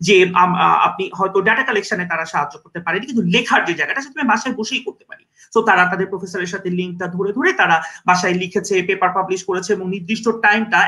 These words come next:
এক বছর বা দুই বছর দেশে থেকে তারা কিন্তু আবার জব নিয়ে সেই টিমে ব্যাক করেছে। So এক্সেলেন্ট অপরচুনিটি যদি আমি কথা বলে একটা সুন্দর অবস্থান তৈরি করতে পারি।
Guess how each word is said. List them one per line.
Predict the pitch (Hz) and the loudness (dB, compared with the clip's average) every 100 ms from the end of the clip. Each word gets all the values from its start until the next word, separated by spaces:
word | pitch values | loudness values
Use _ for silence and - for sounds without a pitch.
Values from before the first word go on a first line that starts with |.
| 196 | 2
এক | 170 | -2
বছর | 190 214 | -6 -4
বা | 185 | -6
দুই | 185 190 | -6 -6
বছর | 185 208 | -6 -8
দেশে | 180 247 320 | -4 -4 -4
থেকে | 294 214 185 - - | -4 -4 -4 -10 0
তারা | 190 180 | 0 2
কিন্তু | 175 | -2
আবার | 170 143 143 143 | -2 0 -2 -4
জব | 143 147 143 | -4 -2 -2
নিয়ে | 151 151 | -8 -8
সেই | - 185 175 | -2 -2 -2
টিমে | 170 156 | -4 -4
ব্যাক | 131 127 - | -6 -10 -10
করেছে। | - - 175 | -16 -14 -12
So | - _ | -12 _
এক্সেলেন্ট | 285 285 - 220 180 175 | -6 -4 0 2 4 2
অপরচুনিটি | 175 180 175 165 175 | 0 -2 -2 -4 -2
যদি | 175 165 | -2 0
আমি | 170 175 175 - - | 0 0 -2 -10 -4
কথা | 202 214 - 254 | 0 0 2 2
বলে | 226 170 185 - - - | 4 4 2 0 -8 -6
একটা | 170 196 | -6 -4
সুন্দর | - 233 208 208 | 0 2 4 4
অবস্থান | 175 165 170 - 165 151 | 4 0 -4 -4 -4 -2
তৈরি | 139 | -2
করতে | 135 139 - | -2 -8 -6
পারি। | 151 | -6